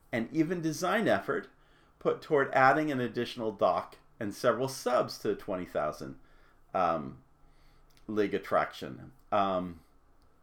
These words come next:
in an interview conducted by Duncan Dixon and Robert Ford of U C F, Bruce LaValle shared the following story about Twenty Thousand Leagues Under the Sea,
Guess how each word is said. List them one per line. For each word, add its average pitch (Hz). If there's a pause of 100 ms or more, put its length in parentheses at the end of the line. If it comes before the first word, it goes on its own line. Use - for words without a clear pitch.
(300)
in 117
an 120
interview 139
conducted 127
by 104
Duncan 117
Dixon 113
and 95
Robert 104
Ford 110
of 95
U 110
C 98
F, 90 (580)
Bruce 190
LaValle 127
shared 120
the 107
following 110
story 92
about 80
Twenty 98
Thousand 85
Leagues 82
Under 78
the 76
Sea, 85